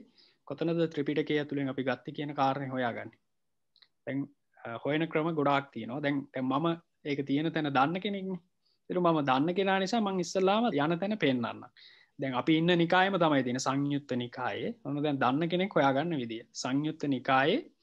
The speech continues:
ඒකේ තියෙනවා පොත් පස්වෙනි කොටසට යනවා මේ මහා වග්ගය. කන්දක වග්ගය, සලායතන වග්ගය, නිදාන වග්ගය, ඒ විදිහට තියෙනවනේ වග්ග. මේ අවසාන වග්ගයේ තියෙනවා මහා වග්ගය කියලා. මහා වග්ගයේ තියෙනවා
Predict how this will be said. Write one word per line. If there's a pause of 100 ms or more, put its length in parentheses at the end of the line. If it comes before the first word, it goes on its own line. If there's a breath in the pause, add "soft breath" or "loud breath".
(680 soft breath)
ඒකේ
තියෙනවා (480)
පොත් (680)
පස්වෙනි
කොටසට
යනවා
මේ
මහා
වග්ගය. (520)
කන්දක
වග්ගය,
සලායතන
වග්ගය,
නිදාන
වග්ගය, (260 loud breath)
ඒ
විදිහට
තියෙනවනේ
වග්ග. (460 soft breath)
මේ
අවසාන
වග්ගයේ
තියෙනවා
මහා
වග්ගය
කියලා.
මහා
වග්ගයේ
තියෙනවා